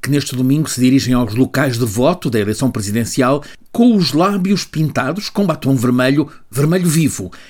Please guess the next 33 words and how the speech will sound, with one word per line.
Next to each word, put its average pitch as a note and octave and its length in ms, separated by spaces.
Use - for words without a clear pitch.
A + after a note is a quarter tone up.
Esta F3 300
atitude A2 640
está B2+ 260
a - 20
dar G#2+ 200
cor A2 300
à G2+ 300
campanha A#2+ 640
mais E3 260
cinzenta, C#3 680
menos C#3 240
visível, C3 680
mais D#3+ 380
apagada A#2 680
de G2 100
alguma A2+ 720
eleição C3+ 360
portuguesa A2 560
desde G2+ 380
a G2+ 60
instalação A2+ 460
da A#2 100
democracia G2+ 640
em B2 140
mil B2 240
novecentos A2+ 520
e A2 80
setenta G#2+ 240
e - 20
quatro. G#2 420
Por D#3+ 140
causa E3 420
da D3 120